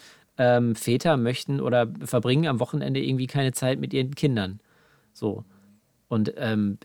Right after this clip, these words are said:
das, das ist ja, also das ist was, was ich mir dann irgendwie gar nicht vorstellen kann. Wenn ich die freie Zeit habe, dann bin ich ja schon irgendwie zu Hause.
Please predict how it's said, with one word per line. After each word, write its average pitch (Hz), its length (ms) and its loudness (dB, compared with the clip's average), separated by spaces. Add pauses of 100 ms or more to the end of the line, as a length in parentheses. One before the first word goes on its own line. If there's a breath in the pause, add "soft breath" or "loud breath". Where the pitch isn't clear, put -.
das, - 320 -10
das 92 220 -12
ist 107 140 -8
ja, 95 260 -8
also 104 180 -4
das 101 160 -6
ist 123 140 -4
was, 110 120 -4
was 104 120 -6
ich - 60 -10
mir 104 80 -4
dann 95 140 -8
irgendwie 98 180 -8
gar 98 140 -4
nicht 175 140 2
vorstellen 98 300 -6
kann. 98 160 -10
Wenn 104 100 -4
ich 104 100 -4
die 107 120 -4
freie 110 460 -2
Zeit 104 260 -4
habe, 107 240 -2
dann 127 160 0
bin 117 100 0
ich 117 80 -4
ja 117 80 -4
schon 110 220 -2
irgendwie 107 240 -6
zu 92 180 -8
Hause. 139 400 2